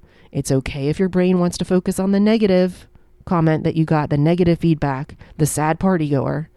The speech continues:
It's okay. That's normal. It's natural. A lot of brains like to do that. But you get to choose to think otherwise, to focus on the things that make you feel good, to focus on what you're doing right, to focus on the ninety-nine people at your party that are having a good time.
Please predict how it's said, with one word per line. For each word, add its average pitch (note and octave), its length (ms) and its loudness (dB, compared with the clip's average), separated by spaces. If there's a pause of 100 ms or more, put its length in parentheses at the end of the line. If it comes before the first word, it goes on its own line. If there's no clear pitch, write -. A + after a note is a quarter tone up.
It's - 240 -2
okay. F3+ 440 0
That's D#3+ 260 -4
normal. D#3+ 420 4
It's F3+ 140 -6
natural. D3+ 400 -2
A - 0 -
lot C#3 280 -2
of E3 60 -2
brains F3 300 0
like F3 160 -4
to A3+ 80 -4
do E3 140 4
that. C#3+ 260 -2 (1400)
But D3+ 440 -2 (440)
you F#3 760 6
get D3 200 -2
to G3 160 -2
choose F#3 640 -2 (160)
to D#3+ 100 0
think D#3 240 0
otherwise, C3+ 600 -4
to D#3 180 0
focus F3 640 2
on C#3+ 400 -2 (240)
the D#3+ 80 2
things D3+ 320 2
that D#3 100 -4
make D3 220 -4
you C#3 80 -2
feel C3+ 240 0
good, B2 280 -6
to D3 120 0
focus D3+ 400 2
on D3+ 120 0
what C#3 140 0
you're D3 100 0
doing C#3 280 0
right, C3 400 -10 (400)
to D3+ 100 -2
focus D#3 320 4
on D3 120 -2
the C#3 80 0
ninety-nine D#3 580 4
people D#3 300 -2
at - 60 -2
your C#3+ 120 -2
party D3+ 320 0
that C#3+ 100 0
are C3 40 -2
having B2+ 280 -4
a B2 60 -4
good C3+ 140 -4
time. - 320 -8